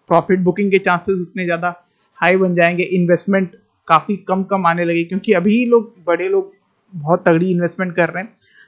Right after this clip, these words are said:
तो आने वाले टाइम पे वही रिटेल इन्वेस्टर वाली बात है। फिर आप अगर ऊपर पे बाय करेंगे, तो फिर तो डाउनफॉल के लिए आपको ही, बस आपको ही वेट करना पड़ेगा। तो अभी देखते हैं कैसी कंडीशन चल रही है। और सेंट्रल बैंक का भी सेम सत्रह रुपये, अ, पंचानवे पैसे। तो इसको मैंने काफ़ी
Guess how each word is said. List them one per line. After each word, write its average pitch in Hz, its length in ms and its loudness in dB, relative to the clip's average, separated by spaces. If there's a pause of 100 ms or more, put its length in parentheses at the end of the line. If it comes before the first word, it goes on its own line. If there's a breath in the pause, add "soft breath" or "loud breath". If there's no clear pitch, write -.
तो 196 60 -2
आने 180 260 0
वाले 185 180 2
टाइम 190 300 -2
पे 240 60 2
वही 233 380 0
रिटेल 185 360 0
इन्वेस्टर 190 340 -4
वाली 175 240 0
बात 160 260 0
है। 190 60 -8
फिर 180 180 -2
आप 170 240 2
अगर 175 200 -2
ऊपर 170 220 -6
पे 190 140 -6
बाय 170 220 0
करेंगे, 175 320 -6
तो 175 300 -14
फिर 175 100 -12
तो 170 180 -6
डाउनफॉल 160 640 -2
के 165 80 -10
लिए 160 140 -6
आपको 165 300 -6
ही, 190 280 -4
बस - 320 -4
आपको 175 280 -2
ही 185 120 4
वेट 165 260 -2
करना 160 420 -12
पड़ेगा। 139 300 -14 (600)
तो 185 180 4
अभी 190 260 2
देखते 240 280 0
हैं 254 140 0
कैसी 226 240 -2
कंडीशन 220 600 -2
चल 208 220 0
रही 240 100 -4
है। 247 120 2
और 190 200 0
सेंट्रल 190 420 -4
बैंक 220 260 -2
का 233 80 2
भी 226 120 -2
सेम 220 320 0 (560)
सत्रह 214 400 2
रुपये, 208 380 0
अ, 208 140 -8 (140)
पंचानवे 175 600 -2
पैसे। 202 260 -2
तो 269 120 -4
इसको 277 300 -4
मैंने 262 200 -2
काफ़ी 226 440 -2